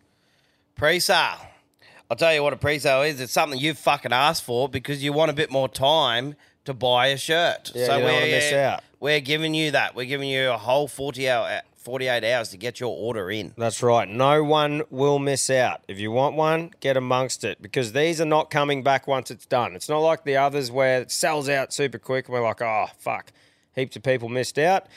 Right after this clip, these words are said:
Speaker 2: This is what we're doing for this one. Um, now, everyone should have their shirts within three weeks,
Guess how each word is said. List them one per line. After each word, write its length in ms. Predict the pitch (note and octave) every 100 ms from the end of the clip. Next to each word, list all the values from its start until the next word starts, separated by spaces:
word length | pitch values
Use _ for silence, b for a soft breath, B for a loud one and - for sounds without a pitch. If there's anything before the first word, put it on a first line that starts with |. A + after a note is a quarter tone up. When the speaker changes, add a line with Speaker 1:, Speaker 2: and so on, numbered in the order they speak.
| B B B
Speaker 2:
This 140 | C#3 D3
is 80 | D3
what 160 | D#3
we're 80 | C#3
doing 240 | C3+ C#3+ C3
for 80 | B2+
this 240 | C3+ -
one. 340 | C3+ C3 B2+ b b b -
Um, 460 | C#3+ D3 C#3 C#3
now, 400 | E3 E3+ E3 D#3+ -
everyone 460 | F3 A3 A3 G#3
should 420 | E3+ - F#3 F#3+ F#3
have 260 | F#3 E3+
their 160 | E3 D#3
shirts 380 | - E3 D#3 D3
within 320 | C#3+ D#3 C#3+
three 260 | - D3+
weeks, 560 | C#3+ C#3+ C#3+ C3 -